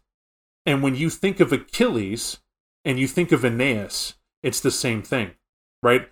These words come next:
Achilles' lion quote actually is a great fill-in for why they have command over beasts. They are conquerors,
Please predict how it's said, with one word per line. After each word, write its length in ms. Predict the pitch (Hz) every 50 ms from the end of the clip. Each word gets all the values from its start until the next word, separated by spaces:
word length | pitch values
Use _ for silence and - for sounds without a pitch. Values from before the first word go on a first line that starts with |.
| _ _ -
Achilles' 560 | - 123 - - 202 220 233 214 175 131 143
lion 400 | 143 156 170 196 190 160 135 117
quote 460 | - - - 131 117 113 113 113 - _
actually 680 | - 190 - - - - 160 135 127 127 113 107 - - _ _ _ _
is 160 | - 143 113 143
a 60 | 131
great 420 | 113 104 - 127 135 165 202 - -
fill-in 580 | - _ - 220 233 190 143 120 113 107 107
for 200 | 104 - 147 139
why 300 | 127 117 127 127 135 127
they 180 | 110 131 147 131
have 340 | 101 151 185 185 143 - -
command 600 | - 139 120 110 113 110 107 104 95 98 98 _ _ _ _ _ _ _ -
over 260 | - 131 113 120 117
beasts. 640 | 104 - 131 113 104 98 - - - - - - _ _ _ _ _ _ -
They 120 | 123 117
are 120 | 110 113 110
conquerors, 960 | - - - - 156 156 139 - 131 110 104 101 87 80 - - - -